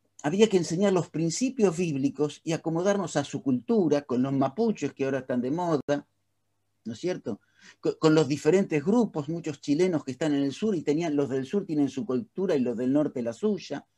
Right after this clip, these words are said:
con muchos hermanos del norte que estaban en el sur y también tienen sus tradiciones y, y costumbres,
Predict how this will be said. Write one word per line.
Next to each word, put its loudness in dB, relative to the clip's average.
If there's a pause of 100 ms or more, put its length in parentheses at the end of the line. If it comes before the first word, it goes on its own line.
(320)
con 2
muchos 4
hermanos 0
del 4
norte 2
que -10
estaban 0
en 2
el -2
sur 0
y -2
también 0
tienen 0
sus -6
tradiciones -2
y, -4 (260)
y -4
costumbres, 0